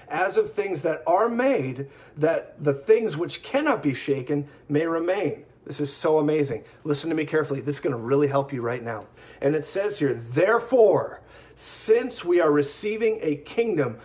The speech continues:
which cannot, cannot be shaken, let us have grace by which we may serve God acceptably with reverence and godly fear." Verse twenty-nine, "For our God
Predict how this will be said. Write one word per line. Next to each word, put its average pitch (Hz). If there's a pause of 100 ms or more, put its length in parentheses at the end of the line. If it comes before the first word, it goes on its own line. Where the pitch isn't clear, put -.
(120)
which 143
cannot, 247 (480)
cannot 214
be 147
shaken, 147 (340)
let 175
us 170
have 120
grace 147 (260)
by 147
which 147
we 143
may 135
serve 196
God 120 (240)
acceptably 139 (180)
with 139
reverence 190 (140)
and 127
godly 156
fear." 139
Verse 139
twenty-nine, 147
"For 127
our 160
God 127